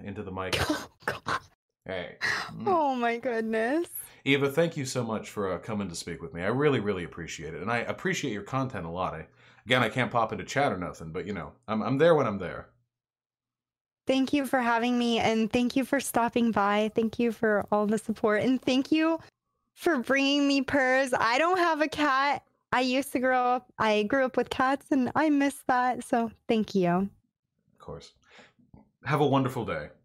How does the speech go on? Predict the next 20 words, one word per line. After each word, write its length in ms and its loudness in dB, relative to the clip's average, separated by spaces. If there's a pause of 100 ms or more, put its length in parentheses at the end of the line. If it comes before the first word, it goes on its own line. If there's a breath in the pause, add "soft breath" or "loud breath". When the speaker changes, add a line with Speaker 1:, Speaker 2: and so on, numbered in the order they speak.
(760)
Speaker 2:
You 340 2
too. 540 2
Have 240 0
a 80 2
good 180 2
one. 360 2
Thank 240 2
you 80 2
for 120 2
having 280 2
me. 160 2
Bye, 220 2
chat. 440 0
Bye, 360 2 (240 loud breath)
Artemis, 520 2
and 300 0
have 220 2
a 40 4
lovely 320 2
day. 300 0